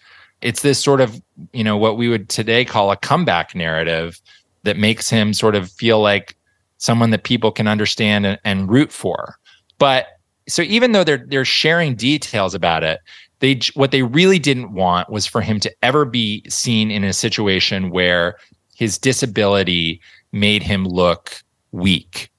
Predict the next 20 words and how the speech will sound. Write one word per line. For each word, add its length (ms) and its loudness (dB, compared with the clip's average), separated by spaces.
So 120 -2
they 120 2
were 120 0
terrified 680 0
about 300 -2
situations 720 -4
where, 520 0
you 100 -6
know, 80 -6
he's 180 -6
in 80 -2
a 60 -2
public 360 -4
crowd 460 0
and 100 -6
he 100 -6
would 160 -8
get 200 -6
jostled 760 -2
and 200 -6